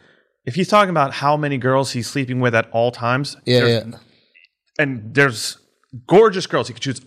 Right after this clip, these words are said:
Speaker 1: all he wants. He's f-, he's spending a lot of time and energy
Speaker 2: Yeah.
Speaker 1: on girls of a certain age. So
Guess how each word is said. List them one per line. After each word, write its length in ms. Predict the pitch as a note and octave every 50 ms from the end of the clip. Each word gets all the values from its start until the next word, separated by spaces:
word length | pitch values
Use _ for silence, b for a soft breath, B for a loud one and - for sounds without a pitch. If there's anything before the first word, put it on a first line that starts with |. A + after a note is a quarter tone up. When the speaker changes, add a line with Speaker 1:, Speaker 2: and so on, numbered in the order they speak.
| _ - -
Speaker 1:
all 180 | D3 E3 F3
he 80 | F3+ D#3
wants. 260 | C#3+ C3+ A#2 G#2 -
He's 240 | - C#3+ D3 - -
f-, 260 | - - - D3 -
he's 160 | A#2+ C3 C#3 -
spending 300 | - - E3 D3+ A#2 A2
a 40 |
lot 380 | A2+ A2 A2+ A#2 B2 C3 C#3 C#3
of 60 | C3+
time 240 | - - C#3 C3+ C3
and 80 | C3 C3+
energy 360 | B2+ A2+ A2 A#2 A2 G#2+ G#2+ B B B
Speaker 2:
Yeah. 180 | B C3+ B2 A#2+
Speaker 1:
on 100 | A2+ G#2+
girls 220 | A#2 A#2+ A#2 G#2+
of 60 | G2+ G2+
a 60 | G2
certain 420 | - - B2 A#2+ A2+ G#2+ A2+ A2 -
age. 280 | G#2+ F2 C2 - - -
So 240 | G2+ A2 G#2 -